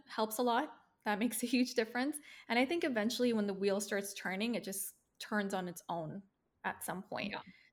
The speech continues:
Speaker 1: So it's the initial first, like, year or two where you have to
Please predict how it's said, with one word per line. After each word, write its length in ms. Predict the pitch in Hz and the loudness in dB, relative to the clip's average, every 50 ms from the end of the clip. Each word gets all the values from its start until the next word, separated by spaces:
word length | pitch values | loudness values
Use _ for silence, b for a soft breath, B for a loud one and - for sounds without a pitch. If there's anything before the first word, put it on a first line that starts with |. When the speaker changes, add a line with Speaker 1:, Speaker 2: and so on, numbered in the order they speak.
| B _ | B _
Speaker 1:
So 200 | - - 214 202 - - | 0 2 4 4 6 4
it's 220 | 214 214 220 - | 2 2 0 0
the 140 | - 240 220 | 0 2 2
initial 500 | 220 214 214 220 220 - - 233 185 202 | 4 4 4 4 2 2 2 2 2 0
first, 420 | 202 - 214 196 196 202 196 - | 0 -2 -2 0 0 0 -2 -2
like, 120 | 202 185 185 | -4 -4 -6
year 320 | 180 180 185 190 190 196 175 | -6 -6 -2 0 0 2 2
or 120 | 175 185 | 0 0
two 300 | 185 - - 190 175 170 | -2 -4 -4 -2 -2 -2
where 80 | 180 180 | -2 -2
you 120 | 185 180 | -2 -2
have 180 | 185 180 180 - | -4 -6 -8 -10
to 100 | - | -12